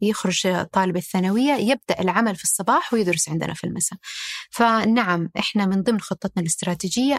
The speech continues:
أن نركز على عدة برامج بحيث أنه إحنا، آه، نضيف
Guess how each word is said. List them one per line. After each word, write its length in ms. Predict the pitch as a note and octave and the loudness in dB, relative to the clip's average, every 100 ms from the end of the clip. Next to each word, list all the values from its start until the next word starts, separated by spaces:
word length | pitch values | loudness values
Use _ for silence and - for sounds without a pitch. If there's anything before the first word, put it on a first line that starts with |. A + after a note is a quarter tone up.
| - | 0
أن 160 | F#3+ F#3 | 0 2
نركز 640 | F#3+ B3 - - C4+ B3+ F#3+ | 2 0 -2 -2 0 0 0
على 280 | F#3+ G#3 | 0 0
عدة 500 | G#3 G#3 - A#3+ G#3 F#3+ | 0 0 0 0 -2 -2
برامج 600 | F3+ F#3 G#3+ D#4+ F#4+ - - - - - - | -2 2 2 2 0 -6 -8 -18 -20 -12 -6
بحيث 340 | - A3+ A3 | 0 0 2
أنه 220 | G#3 F#3+ | 0 0
إحنا، 480 | - - G3+ G3+ G#3 - - - _ | -2 -2 0 0 -4 -10 -20 -20 _
آه، 260 | F#3 F#3 F#3 | 0 0 0
نضيف 760 | F#3 F#3+ E3+ B3 B3 B3+ - | 0 -2 0 2 2 -2 -6